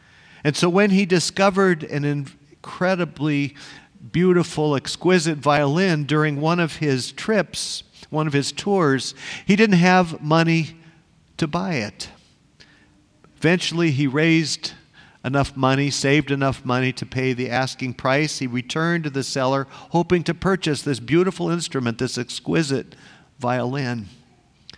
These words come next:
But to his great disappointment, it had been sold to a collector.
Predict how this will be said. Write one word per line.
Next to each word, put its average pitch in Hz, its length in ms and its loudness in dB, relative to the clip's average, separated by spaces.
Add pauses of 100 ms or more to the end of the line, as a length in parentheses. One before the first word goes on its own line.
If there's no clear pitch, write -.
(680)
But 143 180 0
to 147 80 0
his 120 340 0
great 143 640 -2
disappointment, 123 1000 -4 (960)
it 110 120 -6
had 123 140 0
been 123 160 -2
sold 127 580 0 (840)
to 117 160 -8
a 110 60 -6
collector. 117 720 -4